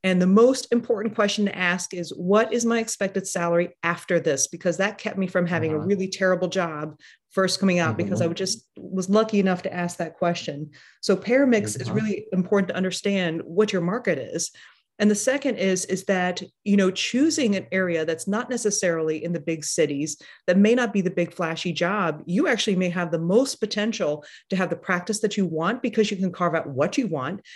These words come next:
Speaker 1: and, um, less competition too. So you're actually more likely to be successful, but you have to think a little bit out of the box, and you have to be a little bit willing to take a chance, and those can pay off big.
Speaker 2: Couldn't agree more. And I think it, you know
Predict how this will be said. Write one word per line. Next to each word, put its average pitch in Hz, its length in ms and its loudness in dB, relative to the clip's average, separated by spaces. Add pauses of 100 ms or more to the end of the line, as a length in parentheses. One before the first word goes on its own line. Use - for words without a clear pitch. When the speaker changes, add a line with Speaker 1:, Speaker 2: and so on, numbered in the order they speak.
(340)
Speaker 1:
and, 233 360 4 (120)
um, 180 400 0
less 220 260 2
competition 190 720 0
too. 233 320 0
So 165 380 0
you're 185 420 -2
actually 196 240 -2
more 175 220 0
likely 196 400 -2
to 156 40 -4
be 170 120 -4
successful, 185 560 -4
but 160 100 -4
you 165 80 -2
have 226 240 -2
to 262 80 -2
think 220 340 2 (300)
a 160 80 0
little 170 240 2
bit 220 80 6
out 226 80 6
of 233 60 2
the 240 40 0
box, 220 520 -2 (320)
and 190 100 4
you 185 60 2
have 190 220 0
to 208 120 0
be 190 160 2
a 175 80 4
little 196 220 4
bit 196 180 4
willing 202 300 4
to 190 80 0
take 190 180 -4
a 175 60 -4
chance, 196 640 -6
and 180 100 6
those 240 200 6
can 170 160 -2
pay 165 160 -2
off 147 180 -4 (160)
big. 160 400 2 (160)
Speaker 2:
Couldn't 170 240 6
agree 120 220 6
more. 117 320 6
And 196 160 2
I 247 60 0 (120)
think - 140 -2
it, - 160 0
you 185 80 4
know 139 100 4